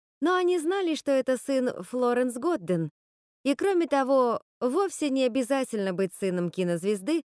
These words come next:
если ты обладаешь такой внешностью. "И что он из себя представляет?"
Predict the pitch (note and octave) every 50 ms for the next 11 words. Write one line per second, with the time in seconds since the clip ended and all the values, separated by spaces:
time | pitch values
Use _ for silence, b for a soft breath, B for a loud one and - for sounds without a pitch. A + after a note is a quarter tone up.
0 | _ _ _ _ _ - D4+ F#4 F#4+ E4+ - D4+ D4 C#4+ - D#4+ D4+ C4+ A3+ F#3+
1 | A3 A3 G#3+ G3+ A3+ A#3 G#3+ G3 - - G3 F#3 - G#3 G3 F#3 G3 G3+ G3+ F#3+
2 | E3 - D#3+ C#3+ - - - D3 - _ _ _ _ _ _ _ _ _ _ _
3 | _ _ _ _ _ _ _ _ _ _ _ _ _ _ _ G3 G#3 G3 - -
4 | B3 C#4+ G4+ A4+ G#4 G4 F#4 - - - D#4+ B3 C4 A#3 A#3 A#3 A#3 A#3 - -
5 | - B3 A#3 G3 D#3+ D3 C#3 B2+ C#3 - -